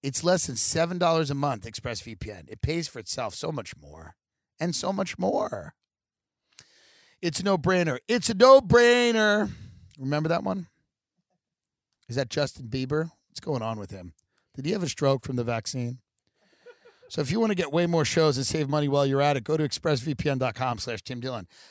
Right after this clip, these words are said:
That's E X P R E S S V P N dot com slash Tim Dillon. Express V P N dot com slash Tim Dillon to learn more. Let's go into Jonah Hill. What's the problem with him?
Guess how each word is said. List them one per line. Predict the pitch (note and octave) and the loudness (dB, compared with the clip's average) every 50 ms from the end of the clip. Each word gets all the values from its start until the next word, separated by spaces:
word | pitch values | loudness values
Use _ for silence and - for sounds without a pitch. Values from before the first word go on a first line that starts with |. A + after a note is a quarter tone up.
| _ - - | _ -8 -4
That's | C3 B2 - - | -4 -4 -4 -4
E | - F3 F3+ F#3 - - | -4 -2 -4 -4 -2 -2
X | C#3+ C#3+ - - - | -2 -2 -2 -4 -4
P | - - E3+ D#3+ D#3+ - - | -4 -4 -4 -4 -6 0 2
R | D3 C#3+ C#3 - - | 2 2 2 -2 -6
E | D#3+ D3+ D#3+ - C3 | -8 -8 -6 -4 -2
S | C#3 C#3 - - - | -2 -2 -2 -4 -2
S | C#3+ D3 C3 - | -2 -2 -2 -4
V | - - D3+ C#3+ | -6 -8 -8 -8
P | - - - C#3 C3 B2+ | -8 -8 -8 -6 -6 -4
N | C3 B2+ G#2 | -4 -6 -6
dot | F#2+ A2 A2+ A#2+ - _ _ - | -6 -8 -8 -8 -8 _ _ -16
com | - - C3+ C#3+ C3+ G2+ | -8 -4 -2 -2 -2 -2
slash | F2+ - - C3 A#2 G2+ - | -4 -6 -6 -6 -8 -8 -10
Tim | - - C3+ C#3+ D3 | -12 -12 -10 -8 -8
Dillon. | B2 B2+ B2+ B2 G2 E2 - _ _ | -6 -6 -8 -8 -10 -12 -16 _ _
Express | - - - - C3 A#2+ | -14 -12 -8 -6 -6 -6
V | - C3+ B2 | -6 -12 -10
P | A2 B2 | -8 -6
N | B2+ A#2+ A#2+ | -6 -6 -4
dot | B2 A#2 G#2+ | -6 -6 -8
com | - B2+ B2+ C3+ C#3+ _ _ _ _ - | -6 -4 -4 -4 -6 _ _ _ _ -18
slash | - - C3 B2 A2+ - | -12 -8 -6 -6 -6 -6
Tim | - - D#3+ D#3+ | -4 -2 0 2
Dillon | C#3 C#3+ C#3+ C#3+ C#3 B2+ | 2 2 2 2 0 0
to | - A2 | -4 -8
learn | F2+ F#2 A2 C3 C#3 D3 D3 C#3 A2+ F2 | -8 -6 -6 -4 -4 -6 -6 -10 -12 -12
more. | F#2 F#2 G#2+ A#2 A#2+ G#2+ F#2 - - _ _ _ _ - - - _ - | -4 2 4 6 6 6 4 0 -6 _ _ _ _ -20 -20 -20 _ -2
Let's | D4 D5+ D#5+ - | -2 0 0 0
go | - - C#4+ A#3+ | 4 4 6 6
into | A#3 G3+ F#3+ D#3+ | 6 4 0 -4
Jonah | - - F#3+ E3+ D#3 D3 | -2 -2 -2 0 0 -2
Hill. | D3 C3 C3 | -2 -4 -4
What's | E3+ C#4+ - - - | -4 -4 -2 -2 -4
the | - A#3+ | -6 -4
problem | - - - A3 G#3+ G#3+ G#3 F3 G#3 G3 F#3+ | -6 0 2 2 4 4 2 2 0 -2 -2
with | F#3 E3+ | -2 -2
him? | F3 F3 E3+ E3 E3 E3 F3 | 0 0 0 -2 -2 -4 -6